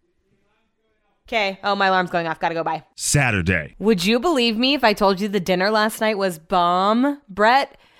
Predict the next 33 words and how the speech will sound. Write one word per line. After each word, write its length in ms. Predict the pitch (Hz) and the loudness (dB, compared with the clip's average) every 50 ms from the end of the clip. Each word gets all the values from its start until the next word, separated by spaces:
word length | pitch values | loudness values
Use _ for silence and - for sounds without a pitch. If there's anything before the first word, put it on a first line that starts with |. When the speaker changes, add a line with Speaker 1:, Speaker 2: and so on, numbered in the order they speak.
| - - - | -20 -12 -2
Speaker 1:
For, 140 | - 262 | 2 2
well, 60 | 254 190 | 2 4
first 260 | - 277 240 - - | 2 0 0 2 4
of 60 | 233 | 4
all, 160 | 202 185 180 | 4 4 4
it 100 | - 196 | 2 2
was 120 | 190 214 196 | 0 0 2
not 180 | 208 190 180 | 2 0 2
going 200 | - 175 170 165 | 0 -2 -2 -2
well. 240 | 151 139 139 139 - - - - - - - - | -2 -4 -4 -6 -8 -14 -20 -20 -20 -20 -18 -6
First, 300 | - - 440 480 - - | 2 2 4 4 4 2
okay, 240 | 294 247 220 180 165 | 0 2 2 2 2
let 100 | 170 190 | 0 0
me 120 | 196 196 | -2 -2
back 320 | 190 - 208 175 185 185 190 | -2 2 2 2 2 2 0
it 80 | 180 | 0
up 120 | 165 165 - | 0 0 -2
even 200 | 160 156 165 156 | -6 -6 -6 -6
further. 500 | - 170 160 156 147 147 151 156 160 _ _ _ _ _ _ _ _ _ _ _ _ _ _ - | -4 -2 -2 -2 -4 -6 -8 -8 -10 _ _ _ _ _ _ _ _ _ _ _ _ _ _ -2
When 220 | 254 262 262 240 | 2 2 4 4
Brett 240 | 214 247 254 247 247 | 4 2 2 2 0
cooks, 340 | - 277 254 247 - - - - - | 0 2 2 2 0 -6 -10 -4 0
every 560 | 277 294 226 220 254 269 277 269 262 262 - - | 0 0 0 -2 -4 -4 -2 -2 -2 -4 -6 -8
single 420 | - - - 254 240 233 208 226 | -8 -6 -2 -2 0 2 2 0
inch 260 | - 220 208 196 - | 2 2 0 -2 -2
of 80 | 208 180 | -6 -8
the 60 | 185 | -8
counter 400 | - - 180 185 185 180 180 170 | -10 -6 -4 -4 -2 -2 -4 -6
space 440 | - - - 185 180 170 160 - - - | -6 -8 -6 -4 -4 -4 -4 -8 -10 -10
is 220 | - 185 - - - | -10 -10 -10 -12 -18
filled 460 | - _ _ - 226 226 214 202 196 | -20 _ _ 0 2 2 2 0 0
with 200 | 208 202 175 - | -2 -4 -4 -6
shit. 420 | - - 202 185 175 170 - - | -8 -2 2 4 4 2 2 -2